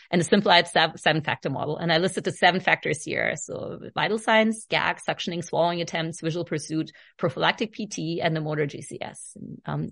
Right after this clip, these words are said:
and G C S as well. Um, the, the twenty factor fo-, model is not particularly, you know, easy to use. And what I would also say, the areas under the curve were actually pretty bad for both of these models. So I think not a perfect model where you should stand at the bedside and put these things at a calculator, but these are all factors that run through our head as we make these decisions.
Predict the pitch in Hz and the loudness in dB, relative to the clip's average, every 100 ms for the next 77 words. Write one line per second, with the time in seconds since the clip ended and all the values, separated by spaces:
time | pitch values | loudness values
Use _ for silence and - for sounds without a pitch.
0 | - 175 160 170 - - - - - - | 2 2 2 -4 -4 -8 -10 -16 -16 -16
1 | - - - _ - 170 175 196 190 _ | -16 -20 -20 _ 2 2 4 4 2 _
2 | _ _ _ _ _ - - 214 254 - | _ _ _ _ _ -4 0 0 0 -2
3 | 262 - 214 208 220 220 220 214 208 214 | -4 0 2 6 4 4 0 0 -2 -2
4 | 208 208 185 180 180 185 165 156 - _ | -2 0 2 2 2 2 0 -2 -4 _
5 | _ _ 208 190 208 185 156 240 440 - | _ _ 0 2 0 0 0 0 0 0
6 | 196 - 185 202 202 226 214 - 220 185 | 0 2 4 6 4 4 0 -2 -2 2
7 | 190 226 214 180 170 165 - 180 - - | 4 4 2 0 -2 -4 -2 -4 -2 -4
8 | - - 180 160 151 - - - - 165 | -4 -4 -2 0 0 0 -4 -8 -10 -10
9 | 165 156 151 147 - - - 165 170 165 | -12 -8 -6 -6 -10 -12 -10 -6 -6 -2
10 | 175 185 - - 165 170 151 156 151 147 | 2 2 0 -4 -2 -2 -2 0 0 0
11 | 143 139 147 - - - - 165 165 151 | -2 -2 -4 -8 -14 -20 2 6 6 6
12 | 147 147 - 135 135 139 143 - 147 147 | 6 6 4 0 -2 -6 -6 -4 -2 -2
13 | 143 - 190 254 247 294 302 - 165 151 | -2 -2 -2 0 0 0 0 0 0 0
14 | 139 - - - - - 147 147 139 156 | 0 -2 -6 -6 -8 -4 -4 -4 -6 -6
15 | - - - 180 - - - - - - | -6 -8 -14 -14 -14 -12 -14 -14 -14 -14
16 | - 156 | -12 -16